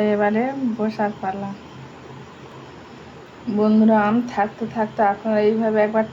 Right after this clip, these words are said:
ট্রাই করে দেখবেন, খেয়ে দেখবেন, খুব ভালো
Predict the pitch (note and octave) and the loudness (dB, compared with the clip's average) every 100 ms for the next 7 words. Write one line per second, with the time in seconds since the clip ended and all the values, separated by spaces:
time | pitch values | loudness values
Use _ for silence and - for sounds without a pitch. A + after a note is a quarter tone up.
0 | - A3 G#3+ G#3 G#3+ G3+ G#3 G#3 F#3+ F#3+ | -2 0 2 0 -2 -2 0 -2 -2 -8
1 | G3 - - - - - - - - - | -10 -14 -16 -18 -18 -20 -20 -20 -18 -18
2 | - - - A3 G3+ G3+ G3+ G3 G3+ - | -18 -20 -8 -2 0 0 0 -2 -6 -8
3 | A#3 G#3+ G#3+ F#3+ | -8 -6 -4 -4